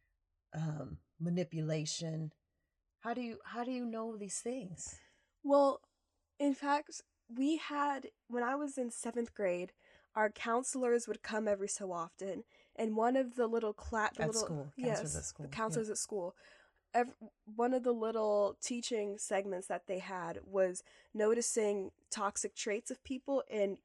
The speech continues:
Speaker 2: toxic friends. And so they were like, "You guys are starting to mature, so you guys are gonna need these so you don't end up with the wrong people."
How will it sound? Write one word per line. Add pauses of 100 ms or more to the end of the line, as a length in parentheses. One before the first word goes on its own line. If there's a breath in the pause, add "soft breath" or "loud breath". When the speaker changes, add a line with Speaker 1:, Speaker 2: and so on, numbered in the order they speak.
(160)
Speaker 2:
toxic
friends. (680)
And
so (380)
they
were
like,
"You
guys
are
starting
to
mature,
so
you
guys
are
gonna
need
these
so
you
don't
end
up
with
the
wrong
people."